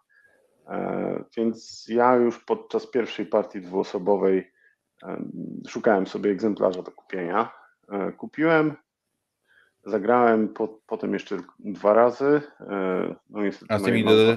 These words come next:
Speaker 2: dodateczkami też zagrałeś?
Speaker 1: Eee, nie.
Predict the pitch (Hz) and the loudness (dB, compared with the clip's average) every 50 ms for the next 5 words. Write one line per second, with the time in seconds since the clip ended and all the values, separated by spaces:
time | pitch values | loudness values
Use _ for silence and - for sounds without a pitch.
0 | - - 98 98 110 104 110 107 - - - - 113 110 110 107 110 104 113 117 | 0 -4 2 2 4 4 4 2 0 -4 -4 -2 -2 0 0 -2 -2 -4 -4 -2
1 | 120 123 139 180 214 - - _ _ _ _ _ _ _ _ _ _ _ _ - | 0 0 0 0 0 -2 -8 _ _ _ _ _ _ _ _ _ _ _ _ -8
2 | 143 143 143 143 143 139 139 135 135 131 127 127 123 123 123 123 123 120 120 120 | -4 -2 0 2 2 2 2 2 0 0 0 -2 -2 -4 -4 -6 -6 -6 -6 -6
3 | 117 - 233 - 113 110 110 110 110 107 107 107 - - _ _ _ _ _ _ | -6 -6 -8 -8 -8 -10 -10 -12 -12 -14 -16 -18 -20 -20 _ _ _ _ _ _
4 | _ - - - _ _ _ _ - 117 104 - | _ -20 -20 -20 _ _ _ _ -6 -4 -4 -4